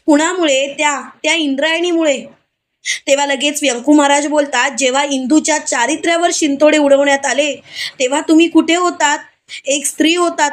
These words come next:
ना, तरी सुद्धा एका स्त्रीची बाजू घेऊ शकला नाहीत तुम्ही." तेव्हा लगेच मोठ्या बाई म्हणतात, "मुळात ती आहेच तशी, आणि तसंही तिच्या चारित्र्यावरती शिंतोडे उडवण्यात आले, कारण ती तशीच आहे,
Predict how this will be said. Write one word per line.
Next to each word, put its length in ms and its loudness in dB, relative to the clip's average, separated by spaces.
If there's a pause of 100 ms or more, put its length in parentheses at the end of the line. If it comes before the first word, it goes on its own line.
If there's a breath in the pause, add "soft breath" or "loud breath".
ना, 160 -4 (100)
तरी 180 2
सुद्धा 300 -2
एका 300 0
स्त्रीची 520 0
बाजू 340 -2
घेऊ 280 2
शकला 380 0
नाहीत 220 -2 (100)
तुम्ही." 280 2 (800 loud breath)
तेव्हा 180 0
लगेच 360 -4
मोठ्या 300 0
बाई 180 0
म्हणतात, 480 -2 (320 loud breath)
"मुळात 320 2
ती 200 0
आहेच 460 -2
तशी, 360 -2 (720 loud breath)
आणि 220 -2 (100)
तसंही 420 -2
तिच्या 420 -2
चारित्र्यावरती 800 -2
शिंतोडे 540 0
उडवण्यात 520 0
आले, 280 0 (360 loud breath)
कारण 300 0
ती 280 -2
तशीच 380 -2
आहे, 300 -2